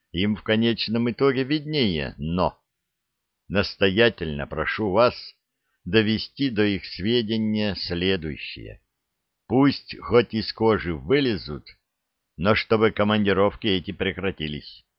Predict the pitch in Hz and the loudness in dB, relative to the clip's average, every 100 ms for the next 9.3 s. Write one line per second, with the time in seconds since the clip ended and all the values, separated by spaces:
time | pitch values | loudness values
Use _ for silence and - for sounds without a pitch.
0 | _ _ _ _ - 107 147 160 127 - | _ _ _ _ -4 2 6 6 4 0
1 | 151 156 131 82 76 - 143 - 135 131 | 2 2 2 0 0 4 2 2 -4 -2
2 | 123 - 135 131 - - 98 71 - 57 | -4 -2 -2 -4 -6 -6 -4 -6 -8 -16
3 | - _ _ _ - - 95 110 131 131 | -18 _ _ _ -20 -4 2 4 4 4
4 | 127 120 190 180 - 90 82 95 98 87 | 4 2 2 2 0 -4 0 -2 -2 -2
5 | 98 98 90 80 80 90 90 98 95 104 | 0 0 -2 -4 -2 -2 2 2 2 0
6 | 110 113 104 - 90 90 98 117 117 87 | 0 0 -2 -2 0 2 0 0 0 -2
7 | 90 104 82 _ _ _ _ _ _ _ | -2 -2 -6 _ _ _ _ _ _ _
8 | _ _ - 82 147 156 85 85 92 82 | _ _ -8 0 2 2 0 4 4 2
9 | 76 65 | -6 -8